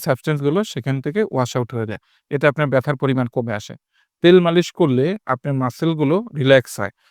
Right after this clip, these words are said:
তেল মালিশ করলে রক্ত চলাচল বাড়ে। এই সমস্ত কারণে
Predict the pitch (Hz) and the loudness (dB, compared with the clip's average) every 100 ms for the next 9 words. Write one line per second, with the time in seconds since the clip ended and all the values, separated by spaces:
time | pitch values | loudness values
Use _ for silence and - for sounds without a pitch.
0 | _ 147 143 135 143 - - 131 151 202 | _ 0 2 2 0 -2 -2 0 0 -4
1 | 127 131 - 135 135 123 123 110 107 110 | -2 -2 -2 -4 -2 -2 -4 -4 -4 -6
2 | _ _ _ 190 196 196 196 - 196 165 | _ _ _ 2 2 2 -2 -2 -2 0
3 | 139 127 | 0 0